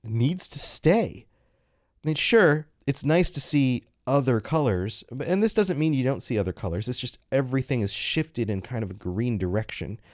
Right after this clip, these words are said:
And that's the way Fallout Three is. When I think back in my mind, everything kinda has that green quality. Everything feels a little kinda sickly, a little bit barren.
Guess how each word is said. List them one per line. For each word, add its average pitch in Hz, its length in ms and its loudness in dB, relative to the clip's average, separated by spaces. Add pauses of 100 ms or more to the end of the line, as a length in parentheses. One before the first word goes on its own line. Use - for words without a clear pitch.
(1000)
And 139 160 4
that's 175 280 -2
the - 160 -4
way 139 260 2
Fallout 104 500 0
Three 110 400 -4
is. 156 520 -2
When 120 240 0
I 135 60 2
think 147 360 -4
back 160 340 0
in 160 200 0
my 160 160 0
mind, 135 580 -2 (460)
everything 156 540 0
kinda 143 260 0
has 127 220 0
that 101 160 0
green 101 260 0
quality. 131 560 0
Everything 180 440 0
feels 170 600 -2
a 139 80 -6
little 135 540 -2
kinda 311 380 -4
sickly, 247 800 -6 (560)
a 139 60 -2
little 175 400 -2
bit 175 380 2 (1080)
barren. 180 720 0